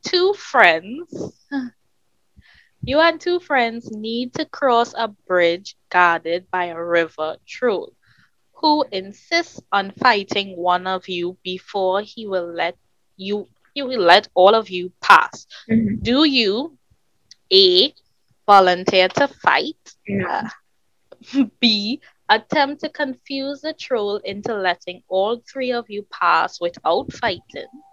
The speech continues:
Speaker 1: Or C, suggest that all three of you should fight without telling the troll?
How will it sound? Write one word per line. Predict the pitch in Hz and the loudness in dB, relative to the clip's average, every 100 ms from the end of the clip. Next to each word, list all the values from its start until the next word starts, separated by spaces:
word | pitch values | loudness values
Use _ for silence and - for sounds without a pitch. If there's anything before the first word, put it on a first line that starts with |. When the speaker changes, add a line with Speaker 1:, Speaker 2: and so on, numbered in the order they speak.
| - - - _ _ _ _ _ _ _ _ _ _ _ _ _ _ _ - | -20 -20 -20 _ _ _ _ _ _ _ _ _ _ _ _ _ _ _ -14
Speaker 1:
Or | 226 320 | -8 -8
C, | - - 302 285 359 - _ _ _ | -10 -12 -8 -6 -8 -10 _ _ _
suggest | - 262 - 214 208 262 - _ _ _ _ 208 | -4 -4 -4 -6 -4 -4 -8 _ _ _ _ -6
that | 208 190 - - | 0 0 -2 -2
all | 196 214 262 | 0 2 0
three | - 277 262 | -4 -4 -2
of | 240 233 | -2 -6
you | 208 208 | -10 -10
should | - 214 | -10 -12
fight | - 180 151 196 - - | -2 -2 0 -4 -12 -10
without | 185 _ 180 196 - | -10 _ -2 -2 -4
telling | 262 226 170 175 | -4 -2 -4 -10
the | 185 - | -20 -20
troll? | - 202 170 170 269 | -10 -6 -6 -6 -10